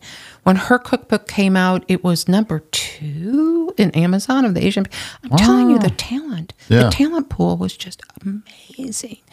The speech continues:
Speaker 2: Mm.
Speaker 1: So just about everybody has gone on. We had rock hounds in there.
Speaker 2: Okay.
Speaker 1: It ju-, it was so diverse, and it was so amazing. We had a,
Speaker 2: That's
Speaker 1: a
Speaker 2: neat.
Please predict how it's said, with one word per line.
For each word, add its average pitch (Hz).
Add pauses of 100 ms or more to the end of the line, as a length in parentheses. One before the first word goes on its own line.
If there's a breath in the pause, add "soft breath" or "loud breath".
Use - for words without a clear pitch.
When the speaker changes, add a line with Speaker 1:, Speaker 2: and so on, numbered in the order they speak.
Speaker 2:
Mm. 95
Speaker 1:
So -
just 262
about 240
everybody 220
has 202
gone 180
on. 196
We 185
had 165
rock 147
hounds 175
in 175
there. 175 (140)
Speaker 2:
Okay. 104
Speaker 1:
It 240
ju-, 320
it 285
was 233
so 269
diverse, 277 (220 loud breath)
and 208
it 214
was 208
so 226
amazing. 170
We 180
had 170 (140)
a, -
Speaker 2:
That's -
Speaker 1:
a 165
Speaker 2:
neat. 90